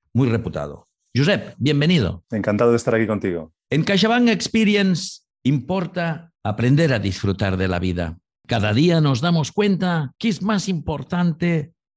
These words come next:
Speaker 1: entender el mundo que nos rodea y entendernos a nosotros en nuestra relación con él.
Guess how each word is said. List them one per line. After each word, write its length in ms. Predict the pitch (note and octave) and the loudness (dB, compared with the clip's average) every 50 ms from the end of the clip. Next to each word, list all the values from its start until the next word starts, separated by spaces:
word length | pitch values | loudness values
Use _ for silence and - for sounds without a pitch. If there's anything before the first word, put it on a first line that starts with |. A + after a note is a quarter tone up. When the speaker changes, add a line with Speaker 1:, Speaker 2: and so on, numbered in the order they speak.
| _ - | _ -2
Speaker 1:
entender 960 | A2 A#2+ B2 A2 G2 - A#2+ A#2 A#2 B2 B2 C#3+ D#3 D#3 D#3 C#3+ C3+ B2+ A#2+ _ _ - | 0 2 2 2 0 0 0 2 2 2 2 2 2 0 0 -2 -4 -8 -10 _ _ -6
el 180 | - A2+ A2 G#2+ | -4 -2 0 0
mundo 320 | C#3+ F#3 G3+ F#3 F3 D#3+ | 0 2 0 0 0 -2
que 80 | D3 D3+ | -2 -2
nos 180 | C#3 C3+ C3 | -4 -4 -4
rodea 360 | C3 D#3+ F3 G#3+ A3 G#3+ F#3+ D#3+ | -4 -6 -4 -2 -2 -2 -2 -2
y 100 | D3+ E3+ | -2 -2
entendernos 640 | E3+ E3+ F3 A3 A3+ A#3 B3+ B3+ - G#3 F#3 D3+ B2+ | -4 -2 -2 0 0 0 0 0 -2 -2 -4 -2 -4
a 80 | C3+ | -4
nosotros 400 | C3 A#2+ A#2 E3 E3 D#3 D3 A#2+ | -4 -4 -4 -4 -4 -4 -6 -6
en 240 | B2 B2+ A#2+ A#2+ A2+ | -4 -4 -2 -2 -2
nuestra 300 | A2+ A#2+ A#2 A2 A#2+ A#2 | -2 -2 -4 -4 -6 -8
relación 420 | G#2+ A2+ A2+ G#2 G2 - C3+ B2+ A#2+ | -6 -6 -6 -6 -4 -4 -4 -4 -2
con 140 | A#2 A2+ | -2 -2
él. 240 | G2+ F#2 E2+ E2+ F2 | -2 -4 -4 -8 -12